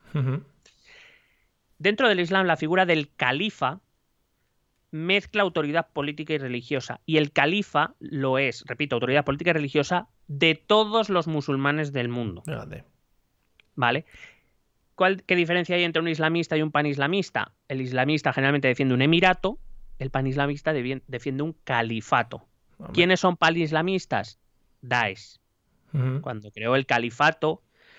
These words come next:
Speaker 2: porque lo que pretendía este, era extender la autoridad de al-, del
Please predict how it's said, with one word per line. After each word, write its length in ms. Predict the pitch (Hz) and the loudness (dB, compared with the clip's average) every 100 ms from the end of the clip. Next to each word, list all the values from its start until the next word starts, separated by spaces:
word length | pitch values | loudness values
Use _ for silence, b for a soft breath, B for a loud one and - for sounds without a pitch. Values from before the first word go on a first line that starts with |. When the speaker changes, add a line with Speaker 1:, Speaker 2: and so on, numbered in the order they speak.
| b _ | b _
Speaker 2:
porque 300 | 139 131 127 | -4 -2 -2
lo 100 | 123 | -2
que 80 | 123 | -2
pretendía 380 | 123 123 135 147 | -4 0 2 2
este, 320 | - 135 151 | 2 -2 0
era 140 | 143 - | 0 0
extender 640 | 135 - 127 131 156 131 _ | -6 -4 0 4 4 2 _
la 100 | - | -6
autoridad 520 | 113 113 110 120 139 - 127 | -4 -2 0 4 4 2 -6
de 480 | 113 107 104 101 | -4 -2 -2 -2
al-, 440 | 101 104 104 101 - | -2 -4 -4 -6 -4
del 640 | 104 101 98 95 95 | -2 -2 -2 -4 -6